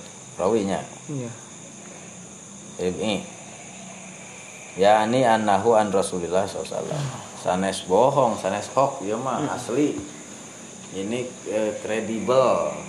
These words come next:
Speaker 1: eh, apa, eh, ter-, eh, naon? Asli gitulah, gitu.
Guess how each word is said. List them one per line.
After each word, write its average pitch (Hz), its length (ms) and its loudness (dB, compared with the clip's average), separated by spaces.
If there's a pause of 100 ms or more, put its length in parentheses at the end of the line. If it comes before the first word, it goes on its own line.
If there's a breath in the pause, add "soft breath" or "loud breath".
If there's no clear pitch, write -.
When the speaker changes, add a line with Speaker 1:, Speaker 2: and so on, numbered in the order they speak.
(160)
Speaker 1:
eh, 85 360 -2 (100)
apa, 117 320 -4 (760)
eh, 90 200 -2 (100)
ter-, 85 240 -6 (800)
eh, 85 1000 -2 (140)
naon? 92 240 -2 (3000 loud breath)
Asli 104 480 2
gitulah, 78 340 -6
gitu. - 300 -12